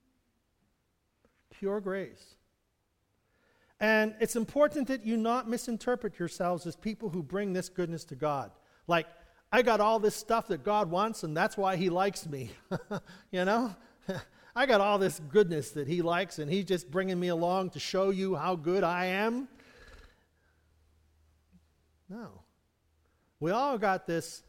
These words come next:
fault-filled life. And God is saying, "Be thankful for where you are at,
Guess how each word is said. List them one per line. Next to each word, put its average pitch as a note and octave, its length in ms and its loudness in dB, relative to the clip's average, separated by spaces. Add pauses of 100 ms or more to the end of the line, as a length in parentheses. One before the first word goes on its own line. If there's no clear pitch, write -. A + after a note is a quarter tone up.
(220)
fault-filled F3+ 720 -2
life. D3 420 -2 (1000)
And E3 200 -6
God G#3+ 400 2
is F3 200 -2
saying, E3+ 560 -4
"Be F#3 180 -6
thankful A#3+ 500 -6
for A#3 160 -6
where F#3 280 0
you E3+ 240 0
are D#3+ 180 2
at, C3 400 -4